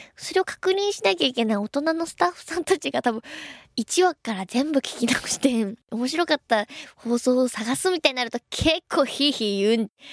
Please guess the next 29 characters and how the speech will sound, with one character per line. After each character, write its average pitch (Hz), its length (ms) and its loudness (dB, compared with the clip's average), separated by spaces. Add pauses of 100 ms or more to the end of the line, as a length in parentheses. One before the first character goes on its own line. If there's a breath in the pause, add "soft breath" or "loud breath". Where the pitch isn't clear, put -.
(200 loud breath)
う 220 100 0
感 226 220 4
じ 233 80 0
に - 20 2
な 269 140 4
る 277 60 2
ん - 20 -2
じ 208 80 4
ゃ - 20 2
な 214 80 2
い 226 80 0
か 208 80 0
な、 233 140 2
み 302 40 -4
た 285 100 2
い - 20 0
な、 202 100 0
こ 247 140 -2
ん 220 60 0
だ 240 100 2
け 233 100 0
あ 247 80 2
る 247 80 -2
と。 190 220 0 (360)
な 262 200 2
ん 302 100 -4
で、 277 80 0 (1300 loud breath)
ね、 269 180 6 (500)
出 240 140 2